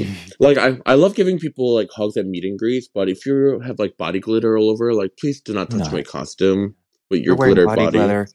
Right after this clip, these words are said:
Speaker 1: or, or, like, trying to make your body shiny by putting Vaseline on it. Don't, don't give hugs.
Speaker 2: Mm.
Speaker 1: Don't give hugs. If you're greasy or sparkly, just don't.
Speaker 2: Yeah.
Speaker 1: Don't.
Speaker 2: Swipe or no swiping.
Speaker 1: <laughs> Um,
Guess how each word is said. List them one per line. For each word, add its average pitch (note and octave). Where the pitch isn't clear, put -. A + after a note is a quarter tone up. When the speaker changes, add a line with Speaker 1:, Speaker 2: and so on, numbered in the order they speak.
Speaker 1:
or, B2
or, A#2
like, G#2
trying G#2
to G2
make F#2+
your G2
body F2+
shiny F2
by E2
putting E2+
Vaseline E2
on F2+
it. G2
Don't, C3
don't C3+
give F2
hugs. D2
Speaker 2:
Mm. A2
Speaker 1:
Don't B2+
give D#2+
hugs. E2
If -
you're C#3+
greasy G#2
or F#2
sparkly, G2
just -
don't. D2+
Speaker 2:
Yeah. G2+
Speaker 1:
Don't. -
Speaker 2:
Swipe C#3
or A#2
no A#2
swiping. F2+
Speaker 1:
<laughs> -
Um, F2+